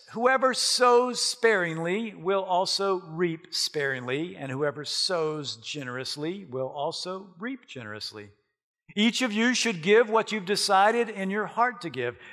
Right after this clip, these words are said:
not reluctantly or under compulsion, for God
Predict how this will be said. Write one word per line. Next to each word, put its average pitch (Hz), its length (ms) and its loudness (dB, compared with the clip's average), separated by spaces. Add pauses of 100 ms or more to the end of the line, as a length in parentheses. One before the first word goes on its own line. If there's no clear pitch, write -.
not 156 520 2
reluctantly 170 920 -2
or 151 260 -4
under 151 320 -8
compulsion, 185 800 -12 (480)
for 160 140 -12
God 185 440 -4